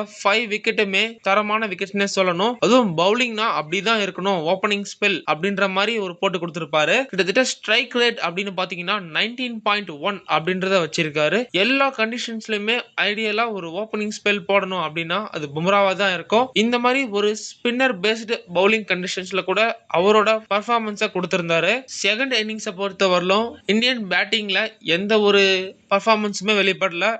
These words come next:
ட்வென்டி, தேர்ட்டி ரன்ஸ் அது மாதிரி தான் அடிச்சிட்டு இருந்தாங்க. சுக்மன் கில்லுக்கு செகண்ட் இன்னிங்ஸ்ல ஏற்பட்ட இன்ஜுரி காரணத்தினால வெளியே போயிட்டாரு. ரிஷப் பண்ட் இந்தியன் டீமை வழி நடத்தினாரு. கில்லோட இன்ஜுரி அப்டேட்டை பத்தியும் பாத்திரலாம்.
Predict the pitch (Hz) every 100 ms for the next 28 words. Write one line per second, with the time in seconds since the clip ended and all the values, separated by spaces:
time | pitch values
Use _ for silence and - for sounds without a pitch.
0 | - - 196 196 226 - 196 196 202 208
1 | - 175 190 185 180 190 170 208 170 170
2 | 170 165 202 233 - - 214 262 269 202
3 | 202 202 202 226 220 190 202 220 214 208
4 | 202 202 190 196 180 165 190 220 190 185
5 | 190 180 165 175 170 185 233 175 214 240
6 | 226 185 180 175 196 214 180 180 - 262
7 | 254 - 196 202 - 220 247 220 202 196
8 | 202 220 175 185 180 175 165 151 160 254
9 | - 175 254 285 269 262 247 185 208 240
10 | 233 180 160 202 202 185 170 202 202 185
11 | 180 180 165 208